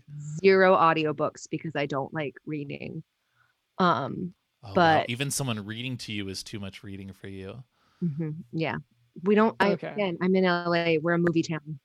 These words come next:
Speaker 1: you
Speaker 2: Yeah.
Speaker 1: know?
Speaker 2: So I,
Speaker 3: Okay.
Speaker 2: I guess the last thing then is just the photo booth props, right?
Speaker 3: Yeah.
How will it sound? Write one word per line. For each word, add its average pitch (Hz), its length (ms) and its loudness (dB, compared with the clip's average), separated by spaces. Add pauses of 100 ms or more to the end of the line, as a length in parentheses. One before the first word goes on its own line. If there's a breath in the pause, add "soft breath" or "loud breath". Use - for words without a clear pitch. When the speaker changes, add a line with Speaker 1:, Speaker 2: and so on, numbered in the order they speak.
(360)
Speaker 1:
you 170 160 -2
Speaker 2:
Yeah. 165 80 2
Speaker 1:
know? 160 200 -2 (1300)
Speaker 2:
So 135 160 2
I, 139 120 4
Speaker 3:
Okay. 147 300 2 (180)
Speaker 2:
I 139 80 2
guess - 260 -2
the 262 120 -2
last 151 480 0
thing 180 280 -4
then 143 180 0
is 120 200 -4
just 123 480 -4
the 110 420 2
photo 190 440 2
booth 101 380 -6
props, - 560 -6
right? 120 340 -2 (600)
Speaker 3:
Yeah. 160 320 0